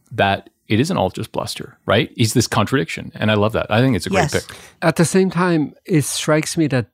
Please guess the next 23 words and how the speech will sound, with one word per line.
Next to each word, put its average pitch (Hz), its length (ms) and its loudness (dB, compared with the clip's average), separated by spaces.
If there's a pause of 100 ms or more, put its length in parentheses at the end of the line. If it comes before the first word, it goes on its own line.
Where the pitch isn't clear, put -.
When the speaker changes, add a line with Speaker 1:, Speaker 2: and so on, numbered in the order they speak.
Speaker 3:
this - 360 -2
kind 143 340 -2
of 139 160 -6
behavior, 127 800 0 (200)
if 135 180 2
it 139 80 0
wasn't 151 360 0
for 127 460 -2 (140)
the 113 180 -2
outsized 117 920 -2
financial 110 600 -4
success, - 760 -6 (500)
by 123 160 4
now, 117 560 2
I 110 160 -2
think 117 380 -4
is - 320 -4
largely 107 500 -2
unacceptable. 113 840 -10 (240)
And 123 160 2
for 123 140 2
good 113 240 0
reasons. 107 640 -6